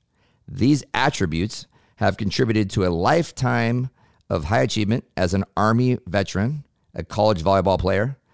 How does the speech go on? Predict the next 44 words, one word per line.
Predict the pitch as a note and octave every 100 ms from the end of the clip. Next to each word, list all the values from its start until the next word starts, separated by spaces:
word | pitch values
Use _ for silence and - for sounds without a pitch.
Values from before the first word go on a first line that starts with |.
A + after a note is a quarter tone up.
| _ _ -
and | F#2+
today | F2 F#2+ G#2 A2 -
as | F2+
a | F2+
devoted | E2+ G2 F#2
father | E2 F#2 F#2 A2+ C3 - -
and | D#2+ D2+
top | F#2 F2+ - -
loan | F2 E2+
originator. | D2+ C2 C#2 C#2+ F2+ _ _ _ _ _ _ _ _ -
But | A2+
we're | F#2+
not | G2+ B2
here | A#2+ A#2+
to | G#2
rattle | G#2 G#2+ G2+
off | G2+ G#2 -
his | - G2 F#2 F2 D2 -
About | E2 F#2 F#2+ -
page | F#2+ G2+
or | D2+
LinkedIn | D#2+ F#2 F2+ E2+
bio. | D#2 E2+ F#2 C3+ C3+ _ _
He | G2
has | F2+
joined | D2+ A2+ A#2
us | A2 - - _ _ _ _ _ -
on | G2+ G2+ -
Real | G#2 A#2+
Talk | - G#2 B2
to |
share | F#2 A2+
his | F#2+
backstory | D2 G#2+ G#2 - G#2+
and | G#2
give | F2 A2
us | F#2+
a |
peek | - G#2+ - -
into | F2 F2
what | F#2+ G#2
makes | G2+ F2 F2+
him | E2+
tick. | - E2+ C2+ -